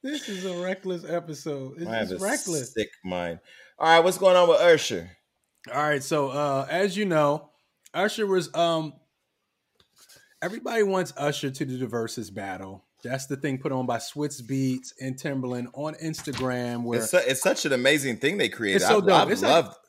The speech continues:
Speaker 1: it's like a celebration. So, you know, everybody's talking about who Usher should go up against, but they took a little left turn. So Swizz Beatz was talking to Usher on his live, and they was like, "Yo, everybody wants Nicki and Lil' Kim."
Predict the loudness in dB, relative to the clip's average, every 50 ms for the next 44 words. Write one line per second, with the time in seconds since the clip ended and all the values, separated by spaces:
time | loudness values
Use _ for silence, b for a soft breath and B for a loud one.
0 | _ _ -4 -2 -2 -2 -4 -2 -4 -4 -2 0 0 0 0 0 0 0 0 0
1 | 0 -2 -6 -6 -4 -4 -2 -2 -2 -2 -2 0 0 0 0 0 -4 -8 _ -2
2 | -2 0 0 0 0 0 0 0 0 -2 0 2 2 2 2 0 0 0 -2 0
3 | -2 -6 -6 -6 -10 -10 -10 -6 -2 0 0 0 -2 -4 -6 -4 -2 -2 -2 -4
4 | -6 -12 b b b b b b b b _ -6 -4 2 2 2 2 2 -2 -4
5 | -4 0 2 4 4 6 4 4 2 2 0 0 2 4 2 2 2 0 0 0
6 | 0 0 -4 -4 -4 -4 -6 -6 -6 -8 -6 -4 -4 -4 -4 -4 -6 -6 -4 -2
7 | -2 -2 -2 -4 -4 -4 -2 -4 -4 -4 -4 -2 -2 0 0 0 0 -2 -4 -6
8 | -4 -4 -2 -2 -4 -6 -8 -12 _ _ _ _ _ _ _ _ _ -8 -6 -4
9 | -4 -4 -4 -4 -2 -4 -4 -4 -4 -4 -4 -2 0 2 2 2 2 0 0 -2
10 | -4 -4 -8 -10 -8 -6 -4 -4 -4 -6 -8 -8 -6 -6 -6 -6 -8 -12 _ -10
11 | -8 -6 -6 -6 -6 -6 -8 -10 -12 -16 _ _ _ _ _ _ _ _ _ _
12 | -8 -4 -4 -4 -2 -2 -2 -2 -2 -4 -6